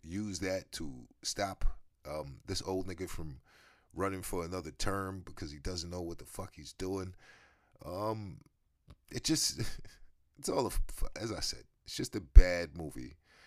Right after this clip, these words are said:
and you're a unwilling actor partaking in the script. And, um, the whole Turkey thing is just not sitting right with me, 'cause I'm like, "Wait, hold on." So they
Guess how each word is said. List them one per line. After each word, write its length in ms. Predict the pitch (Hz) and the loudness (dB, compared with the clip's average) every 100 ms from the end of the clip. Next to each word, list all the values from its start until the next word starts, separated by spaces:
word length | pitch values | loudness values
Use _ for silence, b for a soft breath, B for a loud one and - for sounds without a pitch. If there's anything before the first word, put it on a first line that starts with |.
| B - | B -14
and 140 | 76 | -6
you're 220 | 85 90 82 | -2 0 0
a 100 | 73 - _ - | -4 -10 _ -2
unwilling 680 | 101 98 92 92 87 85 - | -2 -2 -4 -2 -2 -4 -6
actor 600 | 85 73 - 76 71 73 - _ _ _ _ _ _ | -8 -6 -8 -8 -8 -10 -18 _ _ _ _ _ _
partaking 680 | - 85 - 95 80 82 78 - | 6 6 4 -4 -2 -6 -8 -12
in 120 | 78 | -12
the 120 | - | -6
script. 480 | - - - - - - b b b b b _ _ _ _ _ _ _ _ _ | -6 -6 -12 -10 -10 -12 b b b b b _ _ _ _ _ _ _ _ _
And, 180 | - 98 | -6 -2
um, 440 | 98 92 92 82 76 71 - _ _ _ _ _ | 0 2 -2 -4 -12 -18 -20 _ _ _ _ _
the 100 | - | -4
whole 200 | - 135 | 2 2
Turkey 340 | 120 120 101 85 | 2 0 0 -4
thing 340 | 90 80 78 | -2 -2 -4
is 80 | - | -8
just 200 | 92 82 | -4 -2
not 200 | 90 82 | -2 0
sitting 280 | - 85 76 | 2 0 -2
right 220 | 80 73 | -2 -2
with 180 | 67 76 | 0 0
me, 160 | 73 69 | -2 -8
'cause 160 | 98 | -6
I'm 80 | 110 | -4
like, 140 | 117 | -2
"Wait, 140 | 113 104 | -2 0
hold 240 | 107 123 | 0 0
on." 280 | 90 76 69 - | -2 -4 -8 -14
So 400 | - - 101 90 - - _ _ _ _ _ _ _ _ | -6 -2 0 0 -6 -20 _ _ _ _ _ _ _ _
they 400 | - 107 104 101 | -2 4 4 2